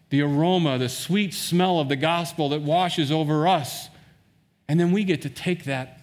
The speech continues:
out into the world. We get to take that everywhere we go. See, while the red letter challenge has come to an end, there's another challenge that begins,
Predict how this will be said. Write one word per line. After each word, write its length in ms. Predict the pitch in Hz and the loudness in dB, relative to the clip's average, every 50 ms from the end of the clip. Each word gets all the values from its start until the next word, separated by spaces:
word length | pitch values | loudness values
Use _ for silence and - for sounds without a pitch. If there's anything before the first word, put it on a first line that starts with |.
| - - | -18 -10
out 240 | 123 147 156 160 151 | -6 -4 -2 0 0
into 240 | 147 131 - 139 131 | 0 -2 -2 -6 -6
the 80 | 139 | -6
world. 400 | 131 127 123 101 92 87 92 - - _ _ _ _ _ _ _ _ _ _ _ _ _ _ _ _ _ _ _ _ _ _ _ _ _ | -6 -8 -8 -8 -8 -10 -14 -18 -20 _ _ _ _ _ _ _ _ _ _ _ _ _ _ _ _ _ _ _ _ _ _ _ _ _
We 160 | - 185 208 | -4 -4 -2
get 200 | 175 170 156 156 | -2 -2 -4 -4
to 60 | - 143 | -6 -12
take 340 | - - - 170 160 151 | -10 -6 -6 -6 -6 -6
that 420 | - 160 151 147 147 - - - _ _ _ _ _ _ _ - | -4 -4 -4 -4 -6 -10 -16 -20 _ _ _ _ _ _ _ -8
everywhere 640 | 175 190 190 170 156 151 147 143 139 135 131 131 | -8 -6 -6 -6 -4 -2 -2 0 0 0 -2 -2
we 140 | 123 131 135 | -4 -6 -6
go. 240 | 123 123 120 110 95 90 98 - - - _ _ _ _ _ _ _ _ _ _ _ _ _ _ _ _ _ _ _ _ _ _ _ _ _ _ _ _ _ _ _ _ _ _ _ _ _ _ _ _ _ _ _ _ _ _ _ - | -6 -6 -6 -8 -8 -12 -18 -20 -20 -20 _ _ _ _ _ _ _ _ _ _ _ _ _ _ _ _ _ _ _ _ _ _ _ _ _ _ _ _ _ _ _ _ _ _ _ _ _ _ _ _ _ _ _ _ _ _ _ -6
See, 140 | - 180 175 | -2 0 2
while 200 | 160 170 160 156 | 2 2 2 2
the 120 | 147 147 | 2 0
red 260 | 135 147 180 202 202 185 | 2 2 2 0 0 0
letter 260 | 185 190 185 175 170 | 0 0 2 0 0
challenge 520 | 143 - - 165 160 165 160 151 135 117 | -2 -2 -2 -2 0 0 0 0 0 -2
has 180 | 120 131 123 - | -2 -4 -6 -6
come 240 | - 143 156 156 147 | -6 -4 -4 -4 -4
to 180 | - - 143 139 | -4 -4 -2 0
an 60 | 135 143 | 0 0
end, 360 | 139 120 101 95 92 92 98 - - _ _ _ _ _ _ _ _ _ _ _ _ _ _ _ _ _ _ _ _ _ _ _ _ _ _ _ _ _ _ _ _ _ _ _ _ _ _ _ _ _ _ _ _ _ _ _ _ - | 0 -2 -4 -6 -8 -10 -12 -16 -20 _ _ _ _ _ _ _ _ _ _ _ _ _ _ _ _ _ _ _ _ _ _ _ _ _ _ _ _ _ _ _ _ _ _ _ _ _ _ _ _ _ _ _ _ _ _ _ _ -10
there's 160 | 135 131 131 | -6 -4 -2
another 360 | 135 135 147 160 160 156 135 | 0 0 0 0 0 0 -2
challenge 480 | 120 - 139 131 123 120 120 113 107 113 | -2 -2 -2 -2 0 -2 -2 -4 -4 -6
that 160 | 113 107 - | -8 -6 -6
begins, 760 | 120 107 113 113 113 107 87 78 78 82 - - - - | -8 -6 -4 -4 -4 -4 -6 -8 -12 -16 -18 -20 -20 -20